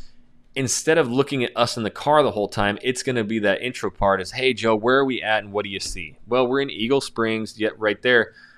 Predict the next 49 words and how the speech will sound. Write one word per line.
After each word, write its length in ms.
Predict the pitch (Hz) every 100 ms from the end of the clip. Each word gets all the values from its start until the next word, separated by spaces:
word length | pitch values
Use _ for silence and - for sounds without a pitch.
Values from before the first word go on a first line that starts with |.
| _ _ _
And 120 | 113
so 120 | -
from 220 | 117 110 98
that 300 | 139 208 -
point 260 | 127 107
on, 300 | 104 104 101 -
I'm 120 | 107 110
gonna 160 | 104
be 120 | 98
showing 400 | 95 - 101 98
the 80 | 92
houses 480 | - 107 107 98 87
that 160 | 101 -
he's 200 | 95 -
talking 420 | - 107 110 95
about. 320 | 90 87 -
So 240 | - 98 - - - - - -
I 100 | 123
like 160 | 165 160
to 120 | 139
just 300 | 117 117 -
kinda, 340 | 123 120 101 - 110 _ _ 113
the 80 |
B-roll 320 | 95 131 156 139
is 80 |
gonna 160 | 123 117
describe 480 | 104 - 113 107 101
kinda 240 | - 113
what 120 | 113
we're 80 | 95
talking 300 | - 98 107
about, 200 | 113 120
but 120 | 98
the 60 | -
focal 460 | - 123 123 123 104
point 380 | - 98 95 -
is 220 | 104 92
me. 500 | 98 107 117 110 85
I 100 | 101
want 320 | 113 120 131 -
to 140 | 120
be 180 | 117 110
on 140 | 107
that 180 | 98 -
camera 320 | - 107 104
as 100 | 90
much 220 | 98 92
as 80 | -
possible, 640 | - 101 101 98 90 87